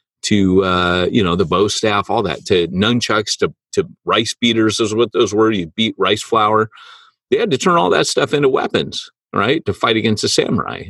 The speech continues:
And that's kind of the, the whole Star Wars universe. So I liked that he's got the Sand People Club. He, he doesn't have a gun.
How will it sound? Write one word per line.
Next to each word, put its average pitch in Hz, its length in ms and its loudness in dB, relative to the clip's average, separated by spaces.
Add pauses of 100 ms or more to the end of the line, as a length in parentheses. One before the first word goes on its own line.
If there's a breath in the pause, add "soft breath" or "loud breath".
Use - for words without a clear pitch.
And 104 180 2
that's 120 260 -4
kind 165 380 -2
of 98 220 2
the, 87 340 2 (520 soft breath)
the 92 100 2
whole 101 220 2
Star 92 280 -2
Wars 87 280 0
universe. - 580 -2 (1160)
So - 200 0
I 117 80 0
liked 123 540 2
that 110 180 2
he's 110 220 0
got 107 220 0
the - 80 2
Sand 95 340 0
People - 260 0
Club. 80 480 -4 (640 soft breath)
He, 80 140 0 (100)
he 85 160 -2
doesn't 104 340 0
have 82 220 -2
a 80 40 -6
gun. 78 420 -8